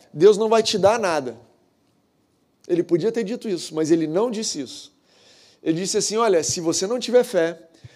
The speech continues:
se você for levado de um lado pro outro pelas ondas e vento", exatamente a expressão que Paulo usou pra descrever pessoas que são infantis na fé, pessoas imaturas na fé.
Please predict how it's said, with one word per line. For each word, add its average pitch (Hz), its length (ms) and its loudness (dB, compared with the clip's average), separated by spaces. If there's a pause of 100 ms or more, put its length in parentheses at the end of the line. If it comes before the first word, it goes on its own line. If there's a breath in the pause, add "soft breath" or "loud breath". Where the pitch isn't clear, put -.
(200 soft breath)
se - 180 -6
você 185 260 4
for 254 160 4
levado 208 300 6
de 190 80 -4
um 180 60 -2
lado 196 200 4
pro 185 140 2
outro 185 200 6
pelas 160 300 2
ondas 202 280 0
e 185 60 -4
vento", 156 420 -2
exatamente 214 760 -2
a 202 40 -2
expressão 196 560 -4
que - 100 -14
Paulo 185 320 2
usou 165 260 0
pra 175 140 0
descrever 156 1040 -2
pessoas 180 560 0
que 160 120 -10
são 175 180 -4
infantis 175 580 -8
na 185 140 -6
fé, 127 340 -8 (1200)
pessoas 151 320 -2
imaturas 180 520 0
na 190 100 -8
fé. 135 360 -10